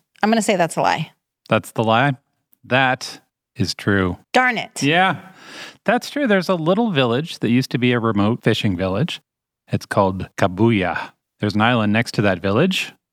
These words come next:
Speaker 2: Do you wanna guess what the name of the odd island is?
Speaker 1: Island by the village?
Speaker 2: Cabuya Island.
Speaker 1: <laughs>
Speaker 2: It's been a cemetery for as long as anyone can remember.
Speaker 1: Aw.
Speaker 2: Yeah. It was there when the Spanish got there.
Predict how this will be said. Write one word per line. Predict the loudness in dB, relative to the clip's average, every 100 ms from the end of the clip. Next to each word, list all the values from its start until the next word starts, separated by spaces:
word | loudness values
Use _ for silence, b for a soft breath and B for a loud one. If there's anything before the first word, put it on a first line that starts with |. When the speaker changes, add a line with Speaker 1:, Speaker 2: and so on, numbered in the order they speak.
| -4
Speaker 2:
Do | -2
you |
wanna | 0
guess | 0 0
what | 0
the | 0
name | 0
of | 2
the | 2
odd | 2 2
island | 2 2 2
is? | 2 0 -4 -18 _ _ -2
Speaker 1:
Island | 0 2 2
by | 2
the | 2
village? | 0 2 2 2 -2 -6 _ _ _ _ _ -4
Speaker 2:
Cabuya | -2 2 2 2 2
Island. | 0 2 0 0 2
Speaker 1:
<laughs> | 0 2 0 2 2 2 4 2 2 2 2 2 2 2 0 -2 _ _ _ _ _ -4
Speaker 2:
It's | -2
been | 2 2
a | 2
cemetery | 2 2 2 2 2 0
for | -2
as | -2 0
long | 2 2 0
as | -2
anyone | 0 2 2 2
can | 2 2
remember. | 2 2 2 0 -4 _ _ 0
Speaker 1:
Aw. | 2 4 2 0 0
Speaker 2:
Yeah. | 2 4 0 B B B 0
It |
was | 2 2
there | 2 2
when | 2
the | 0
Spanish | 0 2 2 2
got | 0 0 0
there. | 0 2 0